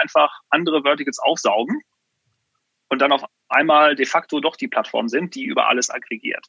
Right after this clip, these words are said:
Und ich glaube, wir werden je nach Region, aber auch nach Stadt unterschiedliche Modelle sehen, die parallel zueinander existieren. Also ja, wir haben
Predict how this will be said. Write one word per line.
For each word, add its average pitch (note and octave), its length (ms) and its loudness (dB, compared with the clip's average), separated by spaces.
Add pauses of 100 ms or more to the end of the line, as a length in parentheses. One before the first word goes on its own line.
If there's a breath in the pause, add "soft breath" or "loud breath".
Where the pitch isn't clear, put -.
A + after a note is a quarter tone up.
Und B2 80 -14
ich B2+ 80 -6
glaube, C#3+ 240 0
wir C#3 160 2
werden C3 400 2
je B2+ 120 -4
nach C3 260 2 (420)
Region, C3+ 540 -2
aber - 220 -4
auch - 160 -6
nach C#3 140 -4 (380)
Stadt - 520 -2 (520 soft breath)
unterschiedliche F3+ 580 0
Modelle D#3 680 0 (180)
sehen, D3 440 0
die C3+ 180 -4
parallel C3+ 580 0
zueinander B2+ 480 -2
existieren. A#2 640 -6
Also A2+ 160 -10
ja, A2 260 -2
wir B2 120 2
haben B2 260 -2